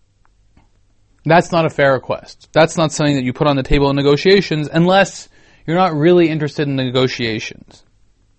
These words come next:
So God had to request something that was reasonable. It's reasonable to give your slaves a three, four, five day break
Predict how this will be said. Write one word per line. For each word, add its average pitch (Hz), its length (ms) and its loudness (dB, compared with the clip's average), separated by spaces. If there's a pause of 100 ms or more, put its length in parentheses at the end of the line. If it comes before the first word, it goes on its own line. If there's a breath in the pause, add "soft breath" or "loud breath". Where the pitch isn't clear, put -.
(1200 soft breath)
So - 120 -2
God 208 200 4
had 247 180 4
to 208 100 0
request 165 440 0
something 170 320 0
that 170 120 -4
was 180 140 -4
reasonable. 185 640 -4
It's - 180 -12
reasonable 147 760 0
to 139 100 -6
give 139 180 0
your 135 120 -2
slaves 123 640 -4
a 113 80 -10
three, 127 400 -6
four, 120 380 -4
five 120 320 -4
day 113 160 -4
break 113 500 -6